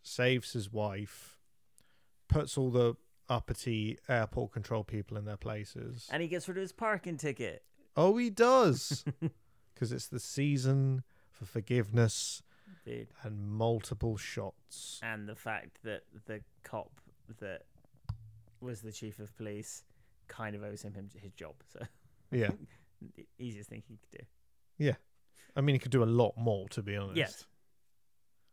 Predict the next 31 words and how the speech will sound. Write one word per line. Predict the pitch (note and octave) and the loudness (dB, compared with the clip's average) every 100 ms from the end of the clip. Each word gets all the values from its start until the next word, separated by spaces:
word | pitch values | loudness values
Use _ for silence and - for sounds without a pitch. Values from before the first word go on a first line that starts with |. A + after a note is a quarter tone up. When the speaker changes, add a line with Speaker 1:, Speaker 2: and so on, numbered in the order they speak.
| - | 2
Speaker 1:
You | C#3 | 6
know, | B2+ | 8
like, | C3 B2 | 6 6
maybe | C3+ C3 | 6 6
putting | A#2 C3+ A#2+ | 4 2 4
a | |
good | B2+ A2 | 2 2
word | A2+ B2+ C3 C3 A#2+ | 8 12 12 12 10
for | C3+ | 2
McClane. | B2 - C3 B2+ | -2 2 2 4
Speaker 2:
Bottle | C3 - | 2 4
Speaker 1:
So | |
Speaker 2:
of | B2 | 2
champagne. | A2+ A2+ A2+ A2 A2+ | 2 -6 -6 -6 -2
Speaker 1:
Yeah. | A#2 A#2 G#2+ G#2 _ _ _ - | 2 4 4 0 _ _ _ -8
Yeah, | B2 G#2+ | -4 -2
I | |
don't | G#2 G2 | -4 -4
know. | G2+ G#2 | -6 -6
Speaker 2:
A | |
couple | A#2 G#2+ | -8 -10
of | G#2 | -8
beers. | A2+ A2+ A#2 - - _ _ _ _ _ _ _ - | -6 -6 -8 -14 -20 _ _ _ _ _ _ _ -20
Yeah. | - - - _ _ _ _ _ _ _ _ _ - - - | -20 -20 -20 _ _ _ _ _ _ _ _ _ -20 -20 -4
Anyway, | F#3 C3 A#2 | 2 2 2
I | - _ _ _ _ _ _ _ _ _ - | -6 _ _ _ _ _ _ _ _ _ -14
think | G#2+ | -14
it's | |
pretty | - F2 | -14 -16
much | |
it. | A#2 | -14